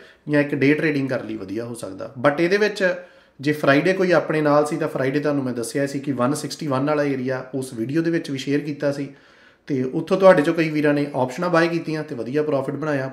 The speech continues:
Personally ਮੈਂ ਸਟਾਕ ਦੇ ਵਿੱਚ ਐਂਟਰ ਹੋਇਆ ਸੀ। I am still holding it, ਦੇਖਦੇ ਹਾਂ ਕਿੱਥੋਂ ਕੁ ਤੱਕ ਜਾਂਦਾ, ਸ਼ਾਇਦ ਵਨ ਏਟੀ ਥ੍ਰੀ ਤੱਕ ਜੇ ਜਾ ਕੇ ਆਪਾਂ ਨੂੰ ਪ੍ਰੋਫਿਟ ਕੱਢਣ ਦਾ ਮੌਕਾ ਦਿੰਦਾ ਤੇ ਉਹਦੇ ਵਿੱਚੋਂ ਨਿਕਲਾਂਗੇ। ਜੌਬ ਰਿਪੋਰਟ ਡਾਟਾ ਆਇਆ ਜੀ, ਫਿਰ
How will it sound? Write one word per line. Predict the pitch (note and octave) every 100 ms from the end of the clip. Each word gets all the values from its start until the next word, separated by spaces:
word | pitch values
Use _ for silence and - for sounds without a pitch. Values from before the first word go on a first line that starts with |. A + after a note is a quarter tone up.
| -
Personally | - F#3+ F#3+ E3+
ਮੈਂ | C#3
ਸਟਾਕ | C3 C3+ A#2+
ਦੇ | C#3+
ਵਿੱਚ | F3+ F3
ਐਂਟਰ | D#3+ D3
ਹੋਇਆ | E3+ E3+
ਸੀ। | C#3+ D#3 C#3+ - - - D3
I |
am | E3+
still | E3+ - G3 G3+
holding | G#3 E3+ F#3
it, | F#3+ G#3 G#3 - -
ਦੇਖਦੇ | D3 D3 E3
ਹਾਂ | F3
ਕਿੱਥੋਂ | F3 F#3
ਕੁ | F3+
ਤੱਕ | F3 F3
ਜਾਂਦਾ, | E3 D#3
ਸ਼ਾਇਦ | D#3 E3 D3
ਵਨ | C3 C3+ E3+
ਏਟੀ | D#3+ E3+
ਥ੍ਰੀ | - E3
ਤੱਕ | E3 D#3+
ਜੇ | D#3+
ਜਾ | E3 D3
ਕੇ | C#3 C#3+ C3+ C3 - _ _ E3
ਆਪਾਂ | C#3+ D#3
ਨੂੰ | D3+
ਪ੍ਰੋਫਿਟ | D3+ F#3 E3+
ਕੱਢਣ | D#3+ C#3+ C#3+
ਦਾ | C#3+
ਮੌਕਾ | C3+ - B2+
ਦਿੰਦਾ | A#2 A#2 A#2 - - _
ਤੇ | -
ਉਹਦੇ | B2
ਵਿੱਚੋਂ | B2+ C3 A2
ਨਿਕਲਾਂਗੇ। | F#2+ F#2+ G2+ G#2 - _ _ _ _ _ _ _ _ _ _ _ _ _ B2+
ਜੌਬ | E3 F3 F#3+
ਰਿਪੋਰਟ | F#3+ G#3+
ਡਾਟਾ | G#3 G3+ G3+
ਆਇਆ | G3
ਜੀ, | G3+ G#3+
ਫਿਰ | - F3+ F#3+